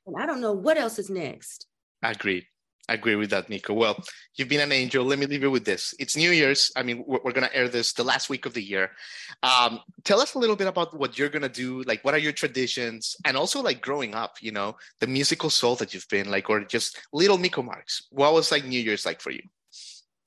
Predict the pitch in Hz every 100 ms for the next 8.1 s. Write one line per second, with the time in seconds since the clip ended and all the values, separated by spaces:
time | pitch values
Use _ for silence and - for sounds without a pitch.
0 | _ _ _ _ _ - 277 311 302 285
1 | 269 247 247 226 220 220 202 208 190 185
2 | 180 170 190 180 180 175 156 214 247 254
3 | 247 226 202 196 185 196 208 - - -
4 | 165 180 180 104 98 196 196 196 233 202
5 | 180 180 185 202 185 156 170 180 _ -
6 | 131 - - - 196 180 - - 233 180
7 | 233 226 226 226 214 220 214 208 202 202
8 | 208